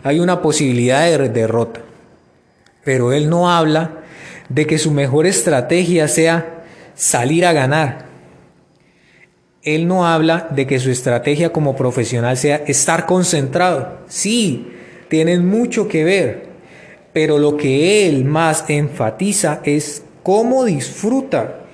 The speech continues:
desde pequeño y cómo lo disfruta ahora siendo un profesional y sale a la cancha a divertirse, a hacer lo que más le gusta.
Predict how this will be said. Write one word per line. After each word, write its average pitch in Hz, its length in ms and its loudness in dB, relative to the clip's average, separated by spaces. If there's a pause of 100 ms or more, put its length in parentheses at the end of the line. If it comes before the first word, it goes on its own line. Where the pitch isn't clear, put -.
(500)
desde 131 400 0
pequeño 160 520 0
y 131 100 0
cómo 160 300 0
lo 208 120 2
disfruta 190 640 0
ahora 185 280 2
siendo 170 360 0
un 190 120 0
profesional 151 960 -2 (460)
y 135 100 -6
sale 180 400 0
a 196 60 0
la 156 180 -2
cancha 175 460 -8 (440)
a 135 280 -4
divertirse, 120 1040 -4 (1000)
a 139 220 0
hacer 185 640 0
lo 160 220 0
que 143 160 -2
más 175 360 0
le 170 140 2
gusta. 202 460 -6